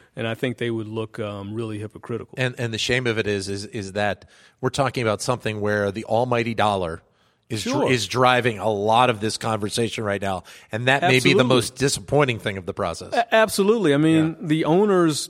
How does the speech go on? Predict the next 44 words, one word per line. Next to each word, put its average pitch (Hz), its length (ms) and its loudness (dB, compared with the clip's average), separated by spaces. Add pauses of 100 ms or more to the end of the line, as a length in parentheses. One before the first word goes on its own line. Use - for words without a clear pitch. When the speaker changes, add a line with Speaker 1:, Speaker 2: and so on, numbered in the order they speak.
Speaker 1:
the 156 160 -4
owners 165 400 0
didn't 135 300 0
drop 131 300 0
to 135 120 0
a 120 60 0
knee 123 200 2
with 117 380 -4
Colin 117 320 0
Kaepernick. 120 520 -4 (440)
Um, 123 320 0
some 143 240 0
of 135 80 0
them 127 140 0
came 120 240 -2
out 117 160 0
and 107 180 -8
s-, - 300 -14
said 117 280 -6
that 107 120 -8
he 113 80 -6
has 110 160 -8
a 107 60 -12
right 110 260 -8
to 117 80 -14
do 110 240 -6
what 107 140 -10 (480)
he 101 180 -14
did, 143 400 2
and 107 100 -4
they 104 80 -8
understood 104 520 -2
it. 139 160 -2 (360)
But 131 140 -4
they 135 160 0
weren't, 139 560 -2
they 147 120 -2
weren't 156 220 0
there 120 220 0
locking 113 500 -4
arms 110 400 -6
with 104 140 -10
him. 135 300 -2
Speaker 2:
Right. 95 200 -10